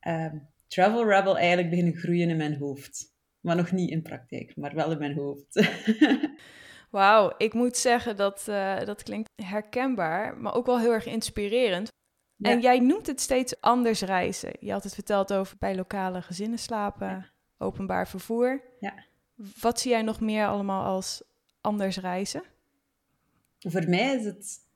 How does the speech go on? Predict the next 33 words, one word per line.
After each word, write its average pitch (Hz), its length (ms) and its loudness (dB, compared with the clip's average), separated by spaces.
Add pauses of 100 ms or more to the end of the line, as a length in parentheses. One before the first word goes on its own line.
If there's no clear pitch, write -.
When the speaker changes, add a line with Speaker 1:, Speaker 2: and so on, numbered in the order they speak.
(200)
Speaker 1:
ik 175 160 -12
zou 220 180 0
het 190 100 -10
niet 196 160 -4
per 196 100 -6
se 190 320 -6
zien 185 260 -4
als 190 260 -8
anders, 190 360 -4
omdat 170 300 -2
het 170 80 -2
mijn 170 260 -2
natuur 170 320 -8
is 170 120 -10
van 156 240 -8
zo 156 180 -10
te 151 140 -12
reizen. 156 540 -8 (120)
En 160 180 -8
ik 151 120 -10
denk 156 180 -8
dat 151 120 -8
bij 147 100 -8
jou 151 260 -4
ook 190 220 -4
altijd 165 420 -10 (360)
dat 165 340 -8
andere 175 760 2 (320)
heel 208 300 6
normaal 175 460 4
voelde. 160 640 -2 (540)
Ehm, 156 460 -4 (520)
maar 160 680 0